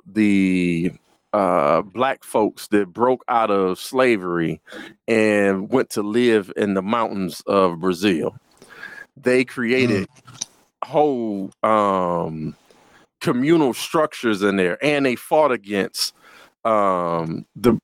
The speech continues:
Speaker 1: the, the, the colonies that came and tried to, you know, get more black people and take 'em back to slavery.
Speaker 2: Right.
Speaker 1: That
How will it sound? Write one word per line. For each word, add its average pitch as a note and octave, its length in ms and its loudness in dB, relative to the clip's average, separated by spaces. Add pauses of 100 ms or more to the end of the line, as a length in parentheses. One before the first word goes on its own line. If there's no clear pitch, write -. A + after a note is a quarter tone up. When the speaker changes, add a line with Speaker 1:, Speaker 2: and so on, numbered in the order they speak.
Speaker 1:
the, G2 520 2
the, G#3+ 120 -6 (180)
the A2 120 -2
colonies A2 640 -4
that A2 160 -2
came A#2+ 400 0
and G2+ 100 -4
tried A2 360 -2
to, F2+ 360 0 (380)
you F#2+ 100 -4
know, G2+ 280 2
get A#2+ 200 2
more A#2+ 160 0
black A2 240 -4
people G#2 300 -4
and F#2 100 -4
take A#2+ 220 -2
'em G2 120 -4
back G#2 220 -2
to G2 240 0
slavery. G#2 500 -2 (960)
Speaker 2:
Right. G#2 280 0
Speaker 1:
That C#3 280 0